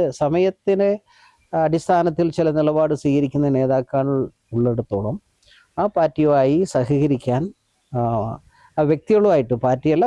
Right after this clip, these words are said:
വ്യക്തികളുമായി സഹകരിച്ച് പോകാൻ ബുദ്ധിമുട്ടുണ്ട്. അതുകൊണ്ടാണ് ആ ലേബലിൽ നിൽക്കുന്ന ആർക്കും നമ്മൾ വോട്ട് അഭ്യർത്ഥിക്കു-, അഭ്യർത്ഥിക്കുവാൻ ആഗ്രഹിക്കുന്നില്ല. ആ, മറിച്ച് ഈ പറഞ്ഞ പോലെ നേരെ ശത്രുവാണല്ലോ, അല്ലെങ്കിൽ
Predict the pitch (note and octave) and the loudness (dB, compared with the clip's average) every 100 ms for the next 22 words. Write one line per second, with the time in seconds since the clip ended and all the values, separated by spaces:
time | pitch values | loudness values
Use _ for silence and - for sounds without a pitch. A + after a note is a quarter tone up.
0 | A3 G3+ A#3+ A3+ G#3+ F3+ D3+ F#3+ C4 _ | 0 0 0 2 2 2 2 0 -4 _
1 | _ - - D#3+ G3 F#3 F3+ - D3+ D3+ | _ -10 -2 2 2 2 2 -2 -2 0
2 | C#3+ D3+ D#3 B2 C3+ C3+ A#2 A#2 B2 E3 | 2 2 0 0 0 0 0 0 0 0
3 | E3 E3 D#3 C#3 F#3+ A#3+ _ _ _ _ | 0 0 -2 -2 -4 -10 _ _ _ _
4 | _ _ - E3 F3 G3 E3+ E3 E3 E3 | _ _ -6 -2 0 2 4 4 4 2
5 | D#3 C#3+ C3+ C#3+ C#3+ B2 B2 C3 B2 B2+ | 2 2 0 0 0 0 0 0 0 0
6 | A#2+ A#2+ B2+ A#2 A#2 A2+ A#2+ A2+ - B2 | 0 -2 -2 0 -2 -2 -2 -2 -2 -4
7 | A#2 B2 A#2+ - A#2 A#2+ A#2+ A#2 - A2+ | -2 -2 -2 -6 -4 -2 -2 -4 -8 -4
8 | A#2 C#3 C#3 C3 A#2 G#2 A#2 B3+ _ _ | 0 0 0 0 -2 0 -2 -4 _ _
9 | _ _ - _ _ _ _ _ - G#3+ | _ _ -20 _ _ _ _ _ -4 0
10 | G3+ F#3+ F#3 F#3+ G3 A3+ B3+ C4 - - | 0 2 2 2 2 2 2 0 -6 -2
11 | F#3+ F#3+ F#3+ F#3 F#3+ G3 F#3+ F#3 F3 F#3+ | 0 2 2 2 4 4 2 2 2 2
12 | G3+ F3+ D#3+ F3+ G3 F3+ F3+ F3+ F#3 F3 | 2 2 0 2 2 2 2 2 2 0
13 | D#3 _ _ - E3 F3 | -4 _ _ -2 2 2